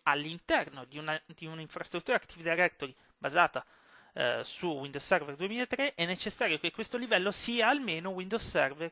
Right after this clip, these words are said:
duemilatré. Quindi, se avete per qualche motivo ancora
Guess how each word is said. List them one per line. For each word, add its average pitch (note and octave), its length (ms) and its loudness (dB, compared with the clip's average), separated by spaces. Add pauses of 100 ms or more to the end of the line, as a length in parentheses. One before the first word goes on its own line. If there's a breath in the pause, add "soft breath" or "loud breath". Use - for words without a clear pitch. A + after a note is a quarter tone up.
duemilatré. D#3+ 680 -6
Quindi, D#3 280 -6 (280 loud breath)
se - 240 -2
avete E3+ 480 0 (1120)
per D#3+ 140 -6
qualche E3+ 300 2
motivo D#3+ 540 -4 (440 soft breath)
ancora D3+ 720 2